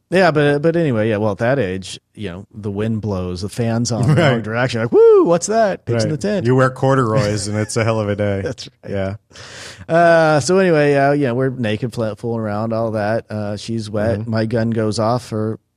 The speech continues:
Speaker 1: uh, the pre-cum, whatever it was. I don't remember. Um,
Speaker 2: You don't remember?
Speaker 1: I, uh, w-, that was, like, twenty years ago. Really, I'm supposed to remember
Speaker 2: I
Speaker 1: what
Speaker 2: remember
Speaker 1: exactly
Speaker 2: the
Speaker 1: happened
Speaker 2: story.
Speaker 1: because I didn't remember her.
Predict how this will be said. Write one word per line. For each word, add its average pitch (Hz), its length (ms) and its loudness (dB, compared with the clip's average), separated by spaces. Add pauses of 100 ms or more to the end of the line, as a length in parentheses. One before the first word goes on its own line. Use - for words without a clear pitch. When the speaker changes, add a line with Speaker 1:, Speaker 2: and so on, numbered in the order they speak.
(140)
Speaker 1:
uh, 107 160 -6
the 107 80 -8
pre-cum, 113 460 -4
whatever 104 420 -2
it 104 160 -6
was. 101 320 -2
I 92 80 -6
don't 92 160 -10
remember. 85 380 -12 (580)
Um, 90 400 -12 (260)
Speaker 2:
You 110 180 -2
don't 131 240 0
remember? 127 600 -6
Speaker 1:
I, 156 80 -4 (140)
uh, 175 160 0
w-, 185 320 -12 (160)
that 208 160 0
was, 233 200 -8
like, 208 140 -2
twenty 269 240 0
years 214 300 0
ago. 117 300 0
Really, 175 300 0
I'm 208 80 -2
supposed 196 200 -4
to 180 80 -4
remember 185 180 -2
Speaker 2:
I 208 140 6
Speaker 1:
what 285 60 2
Speaker 2:
remember 277 200 4
Speaker 1:
exactly 220 300 2
Speaker 2:
the 180 60 2
Speaker 1:
happened 226 180 4
Speaker 2:
story. 175 140 4
Speaker 1:
because 190 260 2 (320)
I 208 320 4
didn't 196 240 0
remember 170 580 4
her. 151 500 2